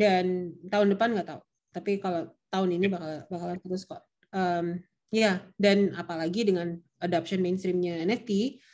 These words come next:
Speaker 1: satu,
Speaker 2: Iya.
Speaker 1: itu bikin gua lebih bullish, tapi dua, itu juga bikin bahwa bull, bull bear cycle kita sekarang udah jadi beda, karena udah masuk mainstream banyak banget.
Speaker 2: Benar.
Speaker 1: Institutional,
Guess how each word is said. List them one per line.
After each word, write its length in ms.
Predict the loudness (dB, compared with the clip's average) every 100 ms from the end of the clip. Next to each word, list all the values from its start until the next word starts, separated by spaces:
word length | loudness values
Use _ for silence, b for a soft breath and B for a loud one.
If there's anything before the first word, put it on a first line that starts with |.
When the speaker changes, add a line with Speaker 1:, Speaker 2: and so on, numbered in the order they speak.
| _ _
Speaker 1:
satu, 400 | -4 -4 0 0
Speaker 2:
Iya. 160 | 0 0
Speaker 1:
itu 60 |
bikin 640 | 0 -2 -4 -4 -6 -8 -12 _
gua 240 | 0 2 2
lebih 240 | 0 0
bullish, 560 | 0 0 0 -2 -10 -18 _
tapi 400 | -8 -4 -2 2
dua, 320 | 4 6 6 4
itu 160 | 0 0
juga 160 | 2 2
bikin 240 | 2 2 2
bahwa 320 | 4 4 2
bull, 400 | 2 2 2 -2 0
bull 320 | 4 6 6
bear 160 | 2 -2
cycle 400 | -4 -4 -4 -4
kita 160 | -4
sekarang 320 | -2 -2 0
udah 80 | 0
jadi 220 | 0 0 2
beda, 260 | 2 2 -2 _
karena 240 | -4 0 2
udah 320 | 2 2 2
masuk 400 | 0 -2 -4 -2
mainstream 320 | 0 0 -2
banyak 160 | -4 -4
banget. 240 | -4 -6 -8 _ _ _ _ _ _ _ _ 6
Speaker 2:
Benar. 140 | 8 10
Speaker 1:
Institutional, 400 | 8 4 2 0